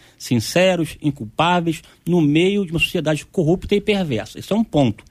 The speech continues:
A sinceridade é uma virtude. Todavia, todavia, ela por si só não resolve o problema. Ela precisa ser acompanhada de outras virtudes. Dentre elas, o amor, a maturidade, a sabedoria.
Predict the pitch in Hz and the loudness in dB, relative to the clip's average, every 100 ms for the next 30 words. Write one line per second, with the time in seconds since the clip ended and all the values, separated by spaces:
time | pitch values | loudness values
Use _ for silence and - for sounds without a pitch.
0 | _ _ _ - 117 123 - 120 120 156 | _ _ _ -12 -8 -4 -4 -2 -2 0
1 | 180 190 185 208 - 151 127 - _ _ | 2 0 0 -8 0 0 0 -4 _ _
2 | - _ - 262 214 120 110 175 156 90 | -20 _ -2 0 0 -4 -4 -4 -4 -6
3 | - _ _ - 160 101 143 165 - - | -12 _ _ -6 -4 -2 0 -2 -4 -4
4 | 147 185 - 147 - 180 143 - 165 175 | 0 0 -2 -8 -2 -2 -2 -2 0 0
5 | - _ _ - 135 160 190 160 180 214 | -2 _ _ -2 2 2 0 -2 -4 -2
6 | 185 147 113 - - 117 160 135 - - | 0 0 -2 -6 -6 -2 0 -2 -2 -2
7 | 208 220 196 - 143 147 - 147 139 113 | 0 2 -2 -2 -2 -2 -4 -4 -4 -2
8 | 127 156 160 135 196 202 151 139 127 - | -2 0 -2 0 0 0 -2 -4 -6 -6
9 | 113 92 - - - - _ - 139 139 | -6 -6 -10 -20 -20 -20 _ -2 0 2
10 | 135 135 135 104 - - - - - 139 | 2 2 0 -4 -10 -18 -20 -10 -2 0
11 | 120 131 139 123 - _ _ 110 127 127 | 2 2 2 0 -6 _ _ 0 2 2
12 | 139 151 127 120 120 110 - - 107 - | 0 0 0 -2 -2 -6 -10 -10 -8 -4
13 | 120 127 123 143 123 127 117 | -2 -2 0 0 2 0 -2